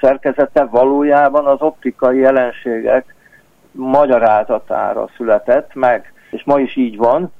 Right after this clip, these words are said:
Az optika az, ami teszteli a legújabb atomelméletünket, amit a világról, részecskékről, atomokról tudunk, azt a fény segítségével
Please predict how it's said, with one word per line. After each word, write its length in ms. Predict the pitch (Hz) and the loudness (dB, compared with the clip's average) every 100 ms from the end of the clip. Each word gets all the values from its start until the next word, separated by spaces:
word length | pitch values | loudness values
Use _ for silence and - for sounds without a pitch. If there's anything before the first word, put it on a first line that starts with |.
| - | -8
Az 180 | 123 131 | -4 -2
optika 520 | 170 - 143 - 123 | -2 0 -2 0 2
az, 280 | 123 139 147 | 4 2 2
ami 520 | 131 131 131 131 127 - | -2 0 -2 -2 -4 -2
teszteli 760 | 143 - - 123 117 127 143 - _ _ _ - | -2 -2 -6 -4 -2 -2 -6 -10 _ _ _ -6
a 180 | 127 123 | -2 0
legújabb 840 | 139 131 120 120 127 139 135 - | 0 0 -2 2 4 4 0 -2
atomelméletünket, 1300 | 127 127 117 113 107 104 104 107 - 110 101 117 117 | -2 -2 -4 -4 -4 -6 -8 -8 -8 -12 -4 -2 0
amit 300 | 117 113 117 | -2 -2 0
a 220 | 107 107 | 2 2
világról, 800 | 120 123 113 113 113 110 110 110 110 | 0 2 0 -2 -4 -2 -2 -4 -8
részecskékről, 840 | 110 113 110 - 110 - 120 117 | -8 -8 -10 -8 -8 -4 0 2
atomokról 840 | 117 123 117 113 - 120 110 110 - | 2 -2 -4 -4 -2 0 0 0 0
tudunk, 500 | 123 131 143 143 - | 2 4 2 -2 0
azt 300 | 127 - 123 | -2 0 0
a 300 | 120 120 104 | 2 2 0
fény 300 | 139 131 117 | -2 -2 -4
segítségével 840 | - 110 107 - 107 107 107 107 | -6 -6 -8 -10 -8 -8 -8 -8